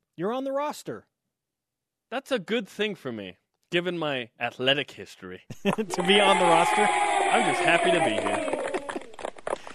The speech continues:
Speaker 1: Who will be Q B three for B Y U football? One of the many things that we will discuss on today's show.
Speaker 2: Q B three P O or something? We, yeah,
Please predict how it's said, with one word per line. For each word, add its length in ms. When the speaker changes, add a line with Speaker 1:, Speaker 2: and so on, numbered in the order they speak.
Speaker 1:
Who 100
will 140
be 160
Q 260
B 180
three 400
for 220
B 160
Y 160
U 160
football? 560
One 160
of 80
the 160
many 680
things 360
that 120
we 120
will 100
discuss 480
on 160
today's 360
show. 80
Speaker 2:
Q 100
B 60
three 80
P 60
O 160
or 140
something? 360
We, 140
yeah, 260